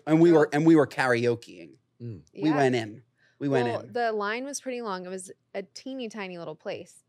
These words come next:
Speaker 2: So Josh and I got there. Claudia's up at the bar eating McDonald's that she had ordered
Speaker 1: Legend.
Speaker 2: because they didn't have food.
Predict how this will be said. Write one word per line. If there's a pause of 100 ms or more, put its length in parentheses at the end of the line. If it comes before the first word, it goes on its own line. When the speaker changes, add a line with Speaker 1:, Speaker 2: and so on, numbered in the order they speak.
Speaker 2:
So
Josh
and
I
got
there. (400)
Claudia's
up
at
the
bar (200)
eating
McDonald's
that
she
had (260)
ordered (480)
Speaker 1:
Legend.
Speaker 2:
because
they
didn't
have
food.